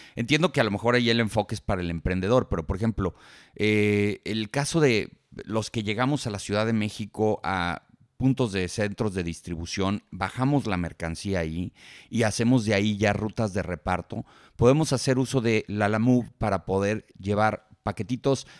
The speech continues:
a zonas en donde nos salía muy caro llevarlo con, con medios propios,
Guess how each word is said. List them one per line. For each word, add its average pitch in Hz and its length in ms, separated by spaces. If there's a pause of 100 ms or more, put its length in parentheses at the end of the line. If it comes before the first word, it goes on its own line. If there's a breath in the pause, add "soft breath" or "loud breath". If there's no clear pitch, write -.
(140 soft breath)
a 101 200
zonas 147 380
en 117 120
donde 110 240
nos 110 160
salía 113 340 (140)
muy 160 400
caro 143 320
llevarlo 120 600 (300)
con, 104 260
con 104 420
medios 127 360
propios, 104 640